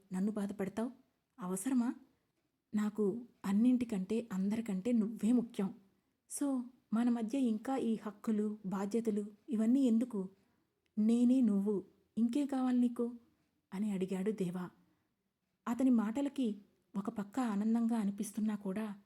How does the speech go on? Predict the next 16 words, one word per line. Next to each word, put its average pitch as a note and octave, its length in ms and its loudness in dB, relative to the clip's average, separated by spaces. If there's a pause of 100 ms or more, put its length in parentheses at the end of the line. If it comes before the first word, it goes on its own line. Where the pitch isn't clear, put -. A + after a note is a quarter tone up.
(220)
దానిని A3 300 0
కనిపించనివ్వకుండా G#3+ 1120 0 (600)
అంతకు A#3 280 2
ముందు G#3+ 260 4
వరకు B3+ 400 -2 (120)
అతని G#3 260 -2
మాటలకి G3+ 640 -4 (420)
బాధ, F#3+ 360 -4
ఉక్రోషం G#3+ 580 -2
పొడుచుకొస్తున్న G3+ 680 -4
అనసూయ, G3+ 560 -4 (580)
"ఇందాకేదో A#3 500 4
అన్నావు, A#3+ 360 2 (440)
వదిలేసి A3 400 2
పొమ్మన్నావు A3+ 400 2
కదా, G3 280 -2